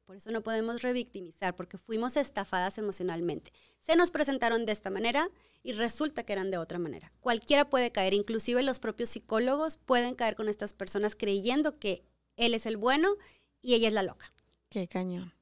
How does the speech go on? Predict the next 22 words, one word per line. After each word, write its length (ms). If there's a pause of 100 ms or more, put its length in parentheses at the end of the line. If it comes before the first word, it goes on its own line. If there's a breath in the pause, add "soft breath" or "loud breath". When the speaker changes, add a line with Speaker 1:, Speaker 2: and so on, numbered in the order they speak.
Speaker 2:
Sí, 180
estamos 280
hablando 220
ya 120
de 60
otros 240
niveles, 580
Speaker 1:
Claro. 280
Speaker 2:
¿verdad? 220
O 100
sea, 280
Speaker 1:
Sí. 100
Speaker 2:
algo 260
muy, 360
muy, 340
muy, 340
muy 260
elevado. 440 (720 loud breath)
Pris, 240
muchísimas 460
gracias. 500 (220)
Ojo, 540